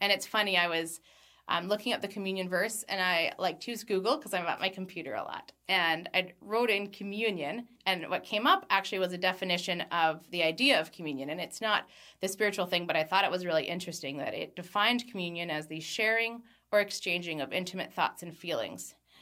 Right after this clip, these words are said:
And I love that idea as we head into actual communion, the reminder that, um, what we get to do in prayer is an intimate thought, sharing of thought and feelings. Communion reminds us that not only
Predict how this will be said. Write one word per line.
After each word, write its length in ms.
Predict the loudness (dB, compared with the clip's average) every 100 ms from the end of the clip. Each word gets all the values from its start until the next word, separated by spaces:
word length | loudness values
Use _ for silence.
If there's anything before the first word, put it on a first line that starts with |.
| _ _ -2
And 80 | 2
I 80 | 4
love 260 | 4 4
that 140 | 4 2
idea 300 | 0 0 0
as 120 | -2
we 80 | -4
head 220 | -2 -2
into 300 | -2 -6 -8
actual 500 | -4 -4 -4 -8 -8 -10 -14
communion, 600 | -12 -10 -8 -10 -10 -18 _
the 80 | -4
reminder 500 | -2 2 2 2 0
that, 400 | 0 2 2 0 -10 _ _ _ 2
um, 400 | 2 2 -2 -10 _ _ _ _ _ _ _ _ -4
what 160 | -2
we 80 | -2
get 240 | 0 0
to 80 | -2
do 120 | -4
in 120 | -4 -4
prayer 340 | 0 2 2
is 220 | 0 -4
an 120 | -6 -8
intimate 540 | -8 -8 -8 -8 -10
thought, 420 | -12 -8 -8 -10 _
sharing 480 | -8 0 2 2 0
of 140 | -6 -10
thought 460 | -8 -4 -4 -6 _ -10
and 200 | -8 -8
feelings. 600 | -6 -4 -4 -6 -10 -12 -14 _ _ _ _ _ _
Communion 440 | -10 -4 0 0 2
reminds 420 | 2 4 2 0
us 260 | -2 -2 -10 _
that 280 | 0 0 2
not 220 | 0 0
only 600 | -2 -2 -2 -2 -4 -6